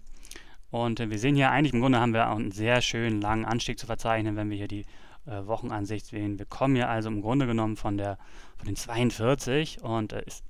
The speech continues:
im Grunde ist das ein ganzer Anstieg hier. Also das hier nur die kurze Korrektur von hundertsiebzig auf hundertachtzehn, also super Möglichkeit hier noch was mitzunehmen. Viele haben es auch schon viele gemacht. Äh, ich habe Bekannte, die haben, äh,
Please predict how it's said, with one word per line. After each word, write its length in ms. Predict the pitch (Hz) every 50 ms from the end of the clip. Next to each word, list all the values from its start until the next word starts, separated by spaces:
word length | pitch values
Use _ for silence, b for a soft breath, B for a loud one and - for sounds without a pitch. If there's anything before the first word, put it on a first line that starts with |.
| - -
im 80 | - 107
Grunde 140 | 113 139 143
ist 80 | -
das 140 | - - -
ein 100 | 117 101
ganzer 360 | 98 107 113 117 - 107 -
Anstieg 360 | - 113 120 - - 113 101
hier. 280 | - - 110 107 123 139 - - B B B B B B B B B B B B -
Also 200 | - 101 113 107
das 140 | - 120 -
hier 100 | 139 123
nur 100 | 117 113
die 200 | 113 110 107 B B B B B B B B B B 143 -
kurze 320 | - - 156 170 - - 143
Korrektur 680 | - 151 139 127 131 - - - - 180 214 220 214
von 260 | - - - 160 156
hundertsiebzig 640 | 143 147 160 147 - - 170 190 - - 175 165 151
auf 100 | 139 -
hundertachtzehn, 640 | 147 147 131 - - - 208 214 - - - - -
also 220 | - 165 151 131
super 260 | 117 117 190 - 143 139
Möglichkeit 480 | 147 170 - - 151 - - 156 143
hier 80 | - 135
noch 240 | 131 120 117 - -
was 140 | 120 -
mitzunehmen. 340 | - 170 165 - 170 156 151
Viele 180 | - - - 160
haben 100 | 214 226
es 100 | - -
auch 80 | 170
schon 160 | - - 165 -
viele 200 | - - 147 120
gemacht. 440 | 135 123 139 185 208 - - - B B B B B B B B 120 - -
Äh, 220 | 151 143 147 -
ich 140 | 170 - -
habe 100 | 202 -
Bekannte, 400 | - 175 - - 165 160 143 143
die 140 | 131 139 131
haben, 260 | 139 135 131 127 127
äh, 260 | 120 117 120 120 120